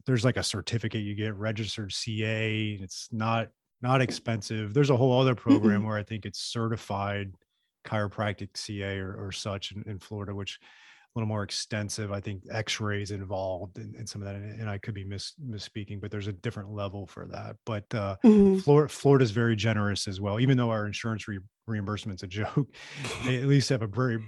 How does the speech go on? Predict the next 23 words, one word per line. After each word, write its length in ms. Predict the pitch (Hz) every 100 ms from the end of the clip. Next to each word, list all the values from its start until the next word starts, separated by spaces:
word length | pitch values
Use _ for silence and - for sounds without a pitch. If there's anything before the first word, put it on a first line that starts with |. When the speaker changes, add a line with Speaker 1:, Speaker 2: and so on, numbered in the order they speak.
| 117
Speaker 1:
very 200 | 143 135
broad 320 | 123 127 117
scope, 360 | - 120 120
and 100 | 113
our 240 | 107 107 -
C 240 | - 123 113
As 100 | 104
can 140 | 104
do 120 | 98
a 20 | 101
lot 200 | 98 104
of 60 |
different 260 | 90 - 98
things. 360 | 104 98 98 -
So, 200 | 92 92 - -
<clears throat> 180 | - -
um, 720 | 175 185 131 127 123 113 110
yeah, 240 | 175 233 120
I, 140 | 120 - -
I 60 |
just 160 | 139 139
think 120 | 156
that's 240 | 151 -